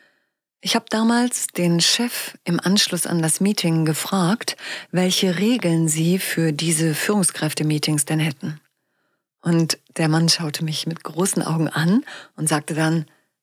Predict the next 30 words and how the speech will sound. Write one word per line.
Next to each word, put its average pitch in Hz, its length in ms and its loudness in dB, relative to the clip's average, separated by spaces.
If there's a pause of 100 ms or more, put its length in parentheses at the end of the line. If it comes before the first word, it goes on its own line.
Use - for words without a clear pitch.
(200)
„Nee, 156 400 0 (320)
ähm, 151 320 0
es, - 280 -2 (300)
es - 140 -4
gibt - 160 -4
keine 220 260 2
Regeln. 160 400 0 (480)
<laughs> 156 260 -6
Man 165 140 4
sei 165 140 2
ja 160 80 2
schließlich 160 320 0
nicht 165 140 2
in 160 80 2
der 143 100 2
Schule 170 440 0 (460)
und 180 160 0
auch 175 60 0
nicht 156 160 0
im 156 100 0
Kindergarten.“ 160 800 0 (800)
Das - 160 -6
war 190 80 2
eine 196 160 4
sehr 220 560 0
interessante 175 560 -2
Antwort. 156 580 -4 (360)
Und 160 260 -6
mir 226 480 2
war 151 460 -2